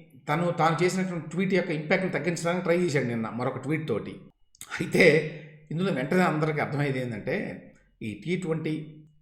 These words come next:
ఏదైతే కార్యక్రమం ఉందో దుబాయ్లో జరగబోయేటువంటి ఇంటర్నేషనల్ లీగ్, అది ఎప్పుడో నిర్ణయం అయిందండి, ఇప్పుడు కాదు. అదేదో మొన్న, ఆ రోజు నిర్ణయం అయింది కాదు,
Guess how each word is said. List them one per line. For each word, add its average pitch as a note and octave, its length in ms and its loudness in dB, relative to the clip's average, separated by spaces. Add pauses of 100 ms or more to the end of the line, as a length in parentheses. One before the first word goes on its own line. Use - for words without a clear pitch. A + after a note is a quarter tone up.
(140)
ఏదైతే B2 300 -2
కార్యక్రమం C3 400 -2
ఉందో A#2+ 180 -4
దుబాయ్లో A2+ 340 -4
జరగబోయేటువంటి G#2 720 -6
ఇంటర్నేషనల్ G2+ 440 -8
లీగ్, G#2+ 500 -6 (340)
అది C3+ 140 -6
ఎప్పుడో E3 280 2
నిర్ణయం D3 320 0
అయిందండి, G2+ 360 -6
ఇప్పుడు F#2 200 -8
కాదు. F2+ 320 -6 (360)
అదేదో B2 260 0
మొన్న, C#3 440 -2 (260)
ఆ B2 120 4
రోజు E3 220 8
నిర్ణయం D3 320 0
అయింది B2 200 -2
కాదు, A#2 300 -2